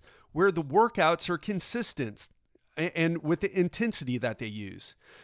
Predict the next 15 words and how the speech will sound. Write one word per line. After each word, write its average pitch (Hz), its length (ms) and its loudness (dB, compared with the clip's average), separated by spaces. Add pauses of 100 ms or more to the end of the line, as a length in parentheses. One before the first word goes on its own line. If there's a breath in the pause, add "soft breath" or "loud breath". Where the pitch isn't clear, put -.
(140 soft breath)
There's 160 240 -2
no 233 200 2
focus 214 640 2
on 160 240 0
lifting 170 500 0
more 151 300 2
weight 143 360 -2
at 127 200 0
all 117 460 2 (240 loud breath)
or 143 240 0
upping 196 420 2
the 156 180 0
intensity 139 800 -2
at 131 280 2
all. 123 480 2